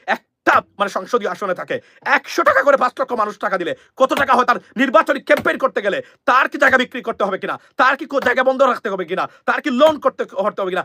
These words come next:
তার কি দুর্নীতি করতে, করতে হবে কিনা, আমাকে বলেন। এই সিস্টেম চালু করেন, একশো টাকা বাংলাদেশের যে কোন ফকির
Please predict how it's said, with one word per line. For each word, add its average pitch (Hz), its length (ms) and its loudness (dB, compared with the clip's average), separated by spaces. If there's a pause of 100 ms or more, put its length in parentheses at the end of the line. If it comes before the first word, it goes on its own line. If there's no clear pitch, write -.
(140)
তার 254 140 0
কি 302 80 -6
দুর্নীতি 254 280 -4
করতে, 254 220 -2 (220)
করতে 220 220 -6
হবে 185 120 -2
কিনা, 160 200 -10 (160)
আমাকে 175 220 -6
বলেন। 131 180 -8 (200)
এই 170 80 -10
সিস্টেম 233 300 -6
চালু 240 200 -4
করেন, 294 200 -2 (300)
একশো - 300 -8
টাকা 151 260 -8 (240)
বাংলাদেশের 202 600 0
যে - 60 -6
কোন 101 180 -4
ফকির - 340 -6